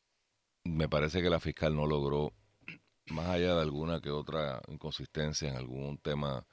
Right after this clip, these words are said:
eh, marginal, como por ejemplo si se le gustan los aviones o no. Eh, digo esto, si usted no estaba escuchando, una de las razones que ella había esbozado para no,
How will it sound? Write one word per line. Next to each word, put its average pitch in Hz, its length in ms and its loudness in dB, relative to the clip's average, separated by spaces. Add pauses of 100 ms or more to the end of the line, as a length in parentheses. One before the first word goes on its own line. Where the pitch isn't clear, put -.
(720)
eh, 71 500 0 (440)
marginal, 78 600 2 (280)
como 69 260 -4
por 65 160 -2
ejemplo 69 260 -2
si 67 120 -8
se 67 100 -4
le 65 80 -4
gustan 67 300 -4
los 76 100 0
aviones 69 340 -2
o 71 120 -2
no. 69 160 -6 (1000)
Eh, 65 320 -6
digo 78 300 4
esto, 85 240 -2
si - 100 -4
usted - 180 -6
no 76 80 -2
estaba 78 200 0
escuchando, 82 600 -2
una 73 380 -4
de 78 60 0
las 78 160 -2
razones 78 440 -4
que - 140 -6
ella 73 160 0
había 73 340 0
esbozado 73 520 -2
para 69 240 0
no, 69 520 -4